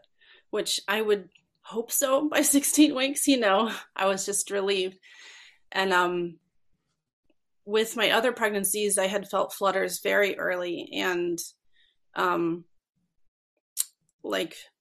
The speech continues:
you know, as early as fifteen weeks. And this time I had started feeling flutters at twelve weeks, which seems a little bit ridiculous, but having been right about them twice before,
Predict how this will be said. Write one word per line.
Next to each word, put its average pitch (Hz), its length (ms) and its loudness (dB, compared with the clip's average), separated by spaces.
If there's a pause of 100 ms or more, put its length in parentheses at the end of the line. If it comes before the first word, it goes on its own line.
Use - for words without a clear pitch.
you 190 120 -4
know, 175 400 -2
as 196 200 0
early 185 260 0
as 180 160 -4
fifteen 202 400 -4
weeks. 180 400 -4
And 180 400 -6 (1040)
this 226 280 0
time 180 520 2
I 185 520 2
had 214 180 -2
started 202 400 2
feeling 180 320 0
flutters 190 420 0
at - 140 -4
twelve 196 400 -2
weeks, - 360 -4
which 196 140 -4
seems 262 320 2
a 202 60 0
little 190 260 2
bit 190 180 -2
ridiculous, 175 880 -2
but - 280 -2 (360)
having 226 320 -4
been 190 200 -2
right 185 220 4
about 185 280 0
them 190 140 -8
twice - 320 -6
before, 202 720 -2